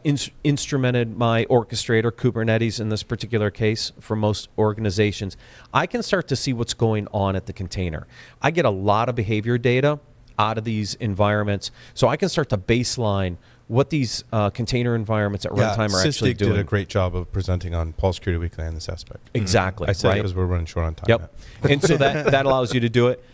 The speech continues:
Speaker 1: Then, uh, obviously, through the testing cycle, we can provide that feedback.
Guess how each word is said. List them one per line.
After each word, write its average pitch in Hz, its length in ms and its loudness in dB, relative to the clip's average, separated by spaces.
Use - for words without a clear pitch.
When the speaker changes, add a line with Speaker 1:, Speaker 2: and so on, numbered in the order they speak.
Speaker 1:
Then, 196 520 2
uh, 147 320 2
obviously, 160 540 2
through 160 300 2
the 139 80 -4
testing 160 400 0
cycle, 147 580 4
we 131 140 2
can 123 240 -2
provide 120 380 2
that 120 160 2
feedback. 143 600 0